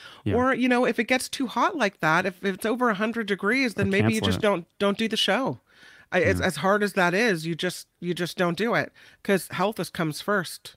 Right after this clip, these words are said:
Speaker 2: you know?
Speaker 1: Yeah.
Speaker 2: Uh, Taylor Swift says she has a shattered heart. She said, "There's very little information I have other than the fact that this woman was incredibly beautiful and she was far too young."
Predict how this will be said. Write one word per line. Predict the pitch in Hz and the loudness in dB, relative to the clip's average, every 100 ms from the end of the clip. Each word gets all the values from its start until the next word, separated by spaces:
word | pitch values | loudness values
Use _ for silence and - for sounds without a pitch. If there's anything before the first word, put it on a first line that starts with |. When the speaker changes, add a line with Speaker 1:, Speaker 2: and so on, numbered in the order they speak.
| _ | _
Speaker 2:
you | 170 165 | -4 0
know? | 160 185 - - - - | 0 -4 -10 -20 -20 -2
Speaker 1:
Yeah. | 147 101 92 170 | 2 4 4 2
Speaker 2:
Uh, | |
Taylor | 165 208 208 196 | 2 4 4 2
Swift | - 208 - | 0 -2 0
says | 196 | 2
she | 180 190 | 4 2
has | 180 175 | 0 0
a | 170 156 | -2 -2
shattered | - - 190 208 175 | -4 0 2 0 -2
heart. | 185 180 - _ - - _ | -2 -2 -4 _ -20 -20 _
She | - | -4
said, | 185 214 190 180 165 _ _ | 0 4 6 4 0 _ _
"There's | 170 190 165 | 0 2 2
very | 160 190 208 | 2 4 4
little | 208 185 | 2 2
information | 185 185 180 180 175 165 | 0 0 2 2 0 0
I | 165 | 0
have | 165 156 147 | 2 0 0
other | - 170 180 | -2 0 0
than | 175 | -2
the | 165 | -2
fact | - 160 160 - | 2 2 2 0
that | 156 - - - _ | -2 -2 -20 -20 _
this | 180 - - | -4 -2 -6
woman | 170 180 180 175 | -2 0 2 0
was | 160 | 0
incredibly | - 160 - 180 202 185 185 | -2 -6 -2 -2 0 0 -2
beautiful | 165 165 165 165 160 | 0 -2 0 -2 -2
and | 160 | -2
she | - 160 | -4 -4
was | 151 - | -6 -4
far | 160 151 | -2 -2
too | 147 156 | -2 -6
young." | 147 143 135 147 | -4 -6 -8 -12